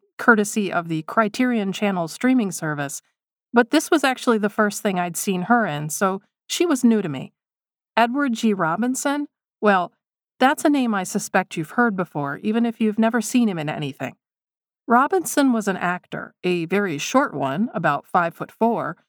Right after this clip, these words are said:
who played a lot of gangsters in the nineteen thirties, but for people in my generation,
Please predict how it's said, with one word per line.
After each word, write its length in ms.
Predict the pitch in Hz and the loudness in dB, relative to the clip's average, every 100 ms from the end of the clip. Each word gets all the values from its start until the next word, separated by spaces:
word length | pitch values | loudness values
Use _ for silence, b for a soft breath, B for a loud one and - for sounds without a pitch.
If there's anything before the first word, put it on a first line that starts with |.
| _ _ - | _ _ 4
who 140 | 269 | 4
played 300 | 254 277 277 | 6 2 2
a 60 | 269 | 0
lot 180 | 247 247 | 0 -2
of 160 | 233 | -2
gangsters 600 | 233 220 202 - 139 135 | 0 0 -2 -4 -6 -6
in 100 | 160 | -4
the 60 | 175 | -2
nineteen 440 | 185 196 196 208 | 0 -2 0 0
thirties, 420 | 202 202 175 151 - | 0 -2 -2 -6 -2
but 260 | 226 - _ _ _ _ _ | 0 0 _ _ _ _ _
for 120 | 233 | 4
people 320 | 220 247 220 | 6 2 4
in 100 | 190 | 0
my 180 | 190 196 | 0 -2
generation, 720 | 220 240 247 254 247 277 277 | 0 0 0 -4 -2 -2 -4